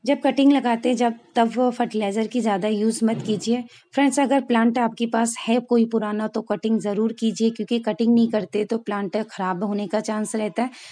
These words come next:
और कटिंग करने से हमें एक नया प्लांट भी मिल जाता है, जैसे ये मैंने कर रखे हैं। और जितने भी मैंने कटिंग लिए, ये सारे मैंने कटिंग से ही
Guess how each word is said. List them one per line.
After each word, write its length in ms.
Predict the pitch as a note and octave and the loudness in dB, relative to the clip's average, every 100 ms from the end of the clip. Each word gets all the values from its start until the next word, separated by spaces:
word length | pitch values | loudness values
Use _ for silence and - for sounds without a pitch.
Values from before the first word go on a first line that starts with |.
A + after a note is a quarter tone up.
| - | -4
और 80 | C4+ | -2
कटिंग 320 | C4+ A#3 C4+ | 0 2 2
करने 280 | C4 A#3+ A#3+ | 2 2 2
से 120 | A#3+ A#3+ | -2 -2
हमें 280 | A3 G#3+ | 0 -2
एक 220 | A3+ A#3 A3+ | 0 -2 0
नया 260 | G3 G3 | -2 -4
प्लांट 400 | G3+ F#3+ F#3+ F#3+ | -4 -4 -4 -2
भी 160 | A3 A#3+ | 2 4
मिल 200 | A#3+ A3 | 4 4
जाता 260 | A3 G#3+ A#3 | 0 0 -2
है, 60 | |
जैसे 260 | G3+ F3+ F#3+ | -2 -2 -4
ये 180 | F3 A3+ | 0 2
मैंने 240 | A3+ G3+ F#3 | 2 2 -4
कर 200 | G3 G3+ | -4 -2
रखे 320 | A#3 A#3 A3+ | -2 -2 0
हैं। 120 | A#3 A#3 - - G#3 | 0 -2 -18 -6 -2
और 100 | G3 | 0
जितने 320 | G#3+ A3 A#3 | 0 2 4
भी 140 | A#3+ | 4
मैंने 240 | B3+ B3 A#3+ | 4 4 2
कटिंग 340 | A3 A3 A3+ | 0 2 4
लिए, 180 | A3 A3+ | 4 2
ये 220 | A3 A#3+ A#3+ | 2 0 0
सारे 400 | A#3+ G3 G#3 C#4+ | 0 0 4 4
मैंने 240 | C4+ B3 | 4 2
कटिंग 340 | B3 G#3 A3 A3+ | 0 -2 0 0
से 140 | A#3 | 2
ही 160 | A3+ | 2